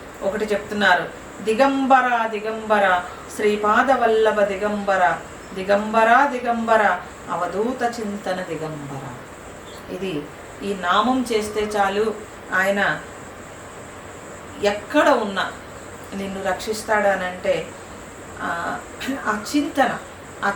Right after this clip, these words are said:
చింతన కోసం నామం అండి. మనం ఆ చింతనలోకి వెళ్ళడం కోసం, అంతేకాని నువ్వు స్మరిస్తే ఆయన సంతోషించి వస్తాడని కాదు. నువ్వు ఆ చింతనలో ఉన్నప్పుడు ఆ చింతన అంటే అదే ఒకే ఒక నామస్మరణ వల్ల మనం శుద్ధి అవుతాము. ఆ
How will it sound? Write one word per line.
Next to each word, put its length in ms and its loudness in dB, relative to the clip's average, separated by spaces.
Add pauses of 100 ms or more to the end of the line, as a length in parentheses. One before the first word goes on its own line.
(100)
చింతన 280 0
కోసం 420 -4
నామం 360 0
అండి. 240 -8 (580)
మనం 180 -2
ఆ 100 2 (100)
చింతనలోకి 600 0
వెళ్ళడం 600 2 (120)
కోసం, 440 0
అంతేకాని 460 0 (400)
నువ్వు 220 -2
స్మరిస్తే 520 0
ఆయన 140 4
సంతోషించి 800 -2
వస్తాడని 600 2
కాదు. 200 0 (460)
నువ్వు 240 2
ఆ 100 8 (140)
చింతనలో 520 2
ఉన్నప్పుడు 560 2 (680)
ఆ 80 8 (140)
చింతన 400 4 (160)
అంటే 200 0
అదే 240 6
ఒకే 420 2
ఒక 180 4
నామస్మరణ 880 0
వల్ల 300 4
మనం 200 0
శుద్ధి 420 -4
అవుతాము. 420 2 (640)
ఆ 40 -2